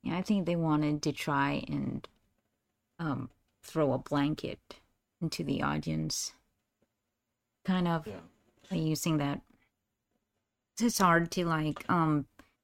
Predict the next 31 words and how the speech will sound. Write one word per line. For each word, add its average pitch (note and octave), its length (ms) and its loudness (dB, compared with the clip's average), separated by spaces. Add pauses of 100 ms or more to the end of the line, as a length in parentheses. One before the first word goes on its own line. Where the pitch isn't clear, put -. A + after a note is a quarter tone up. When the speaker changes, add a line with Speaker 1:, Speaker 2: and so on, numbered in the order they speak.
Speaker 1:
push E3 200 0
out A#2+ 340 4
a - 20 0
movie D3+ 640 4 (120)
based F3 260 2
from E3 180 2
a D#3 60 -2
game D#3+ 320 2
when D3 100 4
not D3+ 240 4
everybody's D3 500 -4
playing D3 420 -2
it. - 160 -6 (1300)
So, - 120 -6
Speaker 2:
Um, A#2+ 340 2
Speaker 1:
yeah. - 240 -2
Speaker 2:
yeah, E3+ 180 12
I B2+ 120 12
was D#3+ 220 12
thinking E3 220 8
about A#2 280 10
that. G2+ 240 6 (260)
If D3+ 240 6
they C#3 160 8
just B2 560 2
labeled B2 460 8 (100)
the A#2 240 2
movie A2+ 640 2 (100)
like A2+ 360 0
a, G#2 300 -2
a G2+ 160 -8